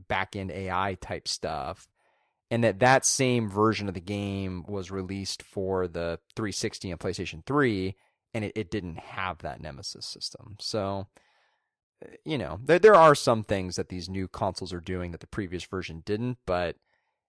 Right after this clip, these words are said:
I, I guess the best way to summarize all this is that the leap from the original Xbox and PlayStation two to the three sixty and PlayStation three was much, much bigger than the leap's been to this most recent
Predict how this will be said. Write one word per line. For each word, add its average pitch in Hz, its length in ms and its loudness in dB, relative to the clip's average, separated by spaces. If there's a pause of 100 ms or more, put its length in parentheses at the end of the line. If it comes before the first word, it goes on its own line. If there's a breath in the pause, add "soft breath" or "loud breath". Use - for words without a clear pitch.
(240)
I, - 140 -6
I - 160 -6
guess 131 340 4
the 110 120 0
best 104 360 0
way 101 140 0
to 90 200 -2 (200)
summarize 117 500 2
all 117 140 6
this 117 200 2
is 101 100 -4
that 104 180 0
the 104 80 -2
leap 135 500 -4
from 113 460 2
the 101 200 0
original 107 380 0
Xbox 104 580 0
and 92 80 -6
PlayStation 92 560 -4
two 95 540 -4 (320)
to - 80 -6
the 95 100 -4
three 98 220 -6
sixty 95 480 -6
and 85 180 -8
PlayStation 87 500 -8
three 104 500 -6 (320)
was 90 180 -6
much, 135 720 2
much 98 240 -4 (100)
bigger 98 540 -4
than 90 580 -6 (140)
the 87 100 -16
leap's 90 320 -10
been 82 280 -8
to - 100 -12
this 80 200 -10
most 78 200 -12
recent - 320 -14